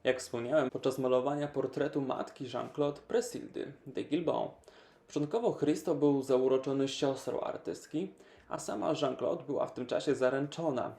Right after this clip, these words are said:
i niedługo miała wziąć ślub. Ostatecznie jednak nie przeszkodziło im to w zostaniu kochankami. I los chciał, że wpadli. Jean-Claude, co prawda, będąc w ciąży ze swoim kochankiem, wyszła za narzeczonego,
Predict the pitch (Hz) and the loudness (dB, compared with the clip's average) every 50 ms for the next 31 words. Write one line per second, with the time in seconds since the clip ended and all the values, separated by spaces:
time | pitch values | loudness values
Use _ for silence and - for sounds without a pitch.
0 | - - 262 269 240 151 135 117 117 127 - 92 - - - 50 50 - - - | -10 -4 -2 -2 0 0 0 0 2 0 0 0 -2 -4 -2 -2 -2 -4 -6 -10
1 | - _ - - 175 240 294 311 - - - - - - - - _ - - - | -18 _ -8 -6 -2 -2 -2 -2 -2 -2 -4 -4 -4 -8 -20 -20 _ -20 -20 -20
2 | - - - - - - 131 - 123 117 - 147 151 147 131 120 117 113 120 120 | -20 -20 -20 -8 -4 -4 -2 0 0 0 2 0 0 0 0 2 2 2 2 2
3 | 117 113 120 123 123 123 123 - - 120 117 - - 131 123 117 135 175 165 147 | 2 2 0 0 0 -2 0 0 -2 -2 -2 -2 -2 -2 -2 0 2 4 4 4
4 | 120 110 117 117 - - - - 120 143 143 - - - - - - - - - | 4 2 -2 -6 -4 -4 -4 -4 -4 -8 -8 -6 -6 -6 -6 -6 -8 -8 -8 -6
5 | 220 247 285 - - - - - - - - - _ - - _ - 143 135 139 | -4 -4 -4 -4 -4 -6 -6 -8 -10 -14 -16 -20 _ -20 -8 _ 0 4 4 6
6 | 143 156 156 - - - - 123 117 117 117 120 - - - - _ _ _ _ | 4 4 2 -2 -8 -4 -2 0 2 2 2 2 0 -6 -14 -20 _ _ _ _
7 | _ _ _ _ _ _ _ - 120 123 117 - - 127 110 - - - - - | _ _ _ _ _ _ _ -8 -4 -4 -4 -2 -2 0 0 0 -2 -6 -10 -12
8 | - - _ _ - - - - - _ - 135 127 139 135 131 131 131 135 135 | -12 -14 _ _ -20 -20 -20 -20 -20 _ -6 -2 0 2 0 2 2 2 4 4
9 | 196 - - - - 120 - - 123 123 - - 120 117 127 143 143 131 123 113 | 2 0 -2 -4 -4 -2 0 -2 -2 0 0 0 0 2 2 2 2 2 0 -2
10 | - - - - 113 127 151 143 127 113 113 110 - - 117 117 127 - - 113 | -4 -6 -6 -4 -2 -2 -2 -2 -4 -4 -6 -6 -4 -4 -4 -4 -4 -4 -6 -4
11 | - 123 117 113 113 - 123 120 120 113 113 123 135 160 175 - - 262 185 135 | -4 -4 -4 -4 -6 -6 -8 -8 -8 -4 2 6 6 6 6 6 4 6 6 6
12 | 117 110 117 113 110 110 110 110 107 - 117 107 110 110 107 107 117 127 - 170 | 6 6 2 0 0 -2 -4 -4 -6 -6 -6 -4 -4 -2 2 4 4 4 2 0